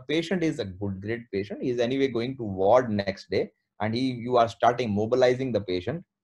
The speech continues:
in a good grade aneurysm. But especially in a poor grade patient, in which we have coiled the patient,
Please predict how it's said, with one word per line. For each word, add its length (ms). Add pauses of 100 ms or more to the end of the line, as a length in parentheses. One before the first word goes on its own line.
(120)
in 80
a 40
good 220
grade 160
aneurysm. 460 (500)
But 220
especially 720
in 180
a 120 (120)
poor 320
grade 300 (100)
patient, 400 (800)
in 180 (120)
which 340 (140)
we 240
have 320 (140)
coiled 320
the 80
patient, 460